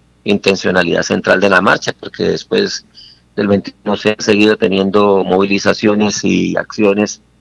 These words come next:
en las cuales el, el estudiantado de, de la universidad y otros sectores se han venido vinculando sin que haya habido ningún tipo de, de, de, de acción de,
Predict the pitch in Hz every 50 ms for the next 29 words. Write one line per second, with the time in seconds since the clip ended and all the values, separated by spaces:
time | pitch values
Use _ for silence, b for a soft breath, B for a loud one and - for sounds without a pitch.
0 | _ _ _ - - 92 90 92 - - - 98 92 92 98 95 - - 95 92
1 | 85 85 82 82 - _ _ _ _ _ _ _ _ _ _ _ _ _ _ -
2 | - 110 101 92 90 87 - - - 101 95 95 92 - - - 98 101 101 101
3 | 101 98 95 90 90 90 - - - 87 90 90 87 90 90 87 - - - 90
4 | 90 92 98 107 110 110 107 98 92 95 92 - 110 107 - 95 - _ - 101
5 | 95 104 104 - - 95 95 92 92 95 101 98 101 104 104 104 104 104 107 104
6 | 104 101 - 107 101 101 101 101 107 104 - - _ _ _ _ _ _ _ _
7 | _ _ _ - _ _ _ _ _ _ _ _ - - - - 98 90 - -
8 | 92 90 90 90 95 92 98 98 101 101 101 101 101 101 95 87 85 82 87 90
9 | 92 95 95 92 95 95 95 95 - _ _ _ _ _ - 123 117 113 - -
10 | 110 107 95 90 85 85 82 80 - _ _ _ _ _ _ _ _ _ _ _
11 | _ - 95 92 92 90 90 - 85 82 82 - - - - - _ - 87 85
12 | - - - 98 92 90 90 92 95 92 87 85 78 -